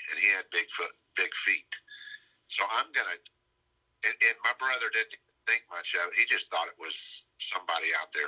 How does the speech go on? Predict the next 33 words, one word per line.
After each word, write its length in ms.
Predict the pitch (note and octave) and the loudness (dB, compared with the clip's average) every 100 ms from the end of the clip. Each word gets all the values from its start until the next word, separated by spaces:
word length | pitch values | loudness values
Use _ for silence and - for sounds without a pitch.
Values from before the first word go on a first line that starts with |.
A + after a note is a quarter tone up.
| - | 0
fishing 400 | F2 F2 - - | 0 0 -2 -4
or 120 | C#2 | -4
something 360 | - C2+ - - | -2 -4 -6 -6
with 120 | - | -6
some, 160 | - - - | -6 -6 -6
with 120 | - | -6
a 40 | - | -4
really 320 | F#2 - - - | -4 -2 -2 0
big 240 | E2+ D#2 - | 0 0 -2
dog. 340 | F#2 F2+ - - - - - _ _ _ _ _ _ _ - | 0 0 -4 -10 -18 -20 -20 _ _ _ _ _ _ _ 2
And, 320 | F2 F2+ F2 - | 2 2 -4 -4
but 80 | G2+ | -2
I'm 160 | A#2+ C#3+ | -2 -4
gonna 240 | G#2 F2 | -6 -2
guess, 400 | F2+ F2+ F2+ - F2 | -2 0 0 0 -4
you 80 | D#2+ | 0
know, 240 | D#2+ D#2+ | 0 0
Hobo's 480 | G#2 G#2+ F2+ E2 D#2 - | -2 -2 -4 -4 -4 -4
footprint 480 | F#2 - D#2+ D#2 - | -6 -4 -6 -4 -6
was 160 | - - - | -6 -6 -2
probably, 600 | - - - - D#2 - - - G2+ | -4 -4 -8 -10 -4 -4 -4 -2 0
he 80 | |
was 80 | G2+ | 0
a 120 | F2 - | 0 -2
big 160 | E2 - | -2 -4
boy, 160 | - D#2 - | -8 -4 0
probably 240 | G2+ F2 - | 0 -2 -10
four 240 | D2+ D2+ D#2+ | -10 -8 -4
inches 560 | - - - - - - | -2 -2 -2 -4 -6 -8
across. 520 | - - C#3+ - - - - - - - - - _ _ D#2+ | -8 -4 -2 0 -2 -4 -10 -20 -20 -20 -20 -20 _ _ 0
And, 320 | E2 D#2+ D#2 | 2 0 0
uh, 240 | D#2 D2+ D2+ - - - _ _ _ _ - _ _ G2+ | -2 -2 -4 -12 -20 -20 _ _ _ _ -20 _ _ -6
most 320 | G#2 D3 - | 0 0 0